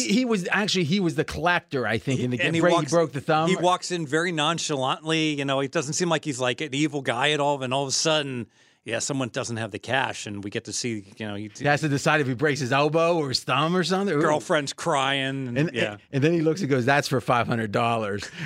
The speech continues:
Speaker 1: And, like, the main char-, J-, Jimmy Kahn owed, like, forty-five thousand or something. <laughs> Ooh.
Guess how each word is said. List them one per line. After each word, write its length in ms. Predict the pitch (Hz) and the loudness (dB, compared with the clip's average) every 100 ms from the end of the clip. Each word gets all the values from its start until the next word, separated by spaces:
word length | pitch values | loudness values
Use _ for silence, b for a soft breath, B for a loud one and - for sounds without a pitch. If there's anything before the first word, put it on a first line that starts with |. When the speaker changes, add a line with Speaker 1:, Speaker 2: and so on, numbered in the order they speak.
| - | 0
Speaker 1:
And, 140 | 151 | 4
like, 280 | 156 143 151 | 4 2 2
the 120 | 147 | 2
main 220 | 143 160 | 4 2
char-, 160 | 139 160 | 2 -2
J-, 460 | 147 135 175 151 135 | 0 2 2 2 -4
Jimmy 260 | 139 160 151 | 0 2 0
Kahn 280 | - 165 147 | 2 2 4
owed, 220 | 143 143 | 2 4
like, 120 | 135 120 | 2 2
forty-five 580 | 147 139 127 143 120 - | 2 2 2 2 2 0
thousand 380 | 120 127 120 123 | 0 0 0 0
or 60 | |
something. 520 | 117 - 208 196 185 - 330 330 - | 0 -2 -2 -2 -4 2 2 2 -4
<laughs> 300 | 247 - 196 _ - 254 196 - | -4 -4 -12 _ -14 -4 -4 0
Ooh. 280 | 415 415 | 2 2